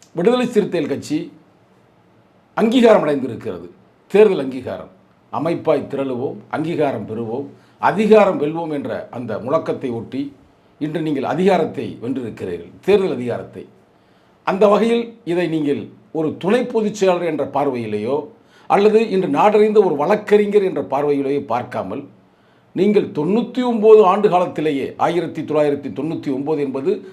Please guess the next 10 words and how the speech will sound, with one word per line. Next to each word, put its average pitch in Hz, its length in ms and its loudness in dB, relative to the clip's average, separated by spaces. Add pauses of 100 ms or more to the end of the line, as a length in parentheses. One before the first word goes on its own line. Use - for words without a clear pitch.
விடுதலை 202 320 4
சிறுத்தைகள் 151 420 -4
கட்சி 143 320 -6 (240)
உருவான 226 420 2
காலகட்டம், - 600 -2 (380)
மதுரை 156 320 -2
மண்ணில் 156 260 -4
உருவாக்கப்பட்ட 156 640 -2
அந்த 143 280 -2
காலகட்டத்திலேயே 127 840 -4